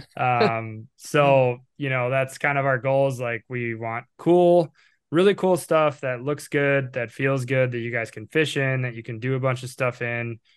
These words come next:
It's gonna drop perfect timing for when the weather starts to cool down. So I think it'll all end up working out.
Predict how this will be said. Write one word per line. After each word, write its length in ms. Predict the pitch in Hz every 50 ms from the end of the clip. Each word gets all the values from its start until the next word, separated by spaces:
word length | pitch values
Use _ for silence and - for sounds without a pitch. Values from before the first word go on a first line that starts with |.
| _ _ _ _ -
It's 160 | 120 110 -
gonna 200 | - 131 117 113
drop 440 | 107 113 123 120 113 110 107 _ _
perfect 360 | - 160 160 143 160 147 -
timing 400 | - 139 131 127 131 131 131 127
for 120 | 123 - 123
when 120 | 120 120 120
the 80 | 117
weather 260 | 117 117 113 117 117
starts 300 | 110 - 123 117 113 -
to 80 | - -
cool 240 | - - 123 120 113
down. 340 | 117 113 113 113 113 113 110
So 160 | - - 110
I 60 | 107
think 160 | 113 110 110
it'll 120 | 113 110 113
all 240 | 110 110 110 113
end 140 | 110 110 110
up 120 | 107 98 -
working 260 | 117 110 - - 117
out. 280 | 110 110 110 110 110